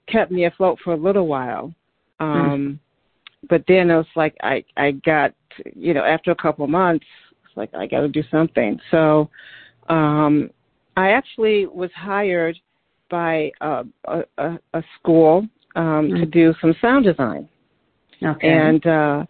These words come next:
Speaker 1: and it actually was great for me because I had done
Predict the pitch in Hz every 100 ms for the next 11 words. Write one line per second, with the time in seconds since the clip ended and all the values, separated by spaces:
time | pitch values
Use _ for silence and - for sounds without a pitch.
0 | - _ _ _ 180 175 160 - 202 -
1 | - 190 185 160 160 - - 196 220 220
2 | 190 165 160 151 156 165 156 151 151 _
3 | _ _ _ _ _ _ _ _ _ 185
4 | 202 202 202 160 196 202 233 233